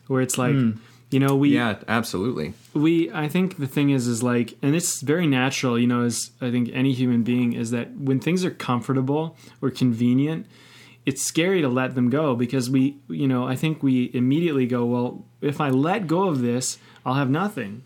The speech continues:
Speaker 1: What if I don't get anything else? Like, what if I'm just alone? What if I have nothing?" Right? And I think, like, these types of thoughts are what challenge our ability to be authentic. And,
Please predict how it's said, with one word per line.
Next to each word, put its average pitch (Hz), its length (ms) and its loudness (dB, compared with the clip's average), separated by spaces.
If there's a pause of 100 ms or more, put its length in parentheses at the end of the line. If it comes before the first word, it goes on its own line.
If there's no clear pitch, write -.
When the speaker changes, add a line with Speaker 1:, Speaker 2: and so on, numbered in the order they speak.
Speaker 1:
What 143 140 2
if 165 120 -2
I 147 120 0
don't 147 320 0
get 139 180 0
anything 143 480 -2
else? 185 380 -8
Like, 123 200 -4
what 139 120 0
if 165 160 -6
I'm 135 180 0
just 139 220 -6
alone? 120 480 -4
What 127 120 -2
if 143 140 -6
I 135 60 -2
have 131 240 -4
nothing?" 120 520 -6
Right? 135 240 -10 (460)
And 135 100 0
I 135 80 0
think, 180 200 -2
like, 151 240 -2 (680)
these 196 320 2
types 254 280 -4
of 202 140 -4
thoughts 151 380 -4 (100)
are 135 140 0
what 123 440 -2 (500)
challenge 139 580 0
our 127 220 -2
ability 123 480 0
to 117 160 -4
be 117 520 -2
authentic. 117 640 -10 (400)
And, 135 320 2